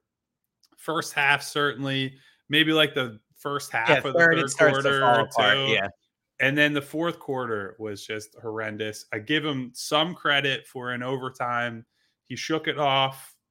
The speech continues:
Speaker 1: got a bucket or two. I think was hard done on that foul call
Speaker 2: For
Speaker 1: where
Speaker 2: sure.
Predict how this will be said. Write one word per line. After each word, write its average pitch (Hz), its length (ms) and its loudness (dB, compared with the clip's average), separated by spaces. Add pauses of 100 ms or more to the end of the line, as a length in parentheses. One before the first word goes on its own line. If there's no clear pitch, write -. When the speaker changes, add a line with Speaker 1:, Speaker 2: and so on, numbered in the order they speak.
(440)
Speaker 1:
got 135 180 6
a 143 40 4
bucket 131 380 -2
or 127 100 -4
two. 123 500 -6 (420)
I 127 60 2
think 170 280 0
was 143 160 0
hard 139 360 0
done 127 400 -2
on 117 240 -2
that 110 300 -4 (200)
foul 120 320 0
call 120 480 0
Speaker 2:
For 120 220 0
Speaker 1:
where 117 180 6
Speaker 2:
sure. 117 120 -2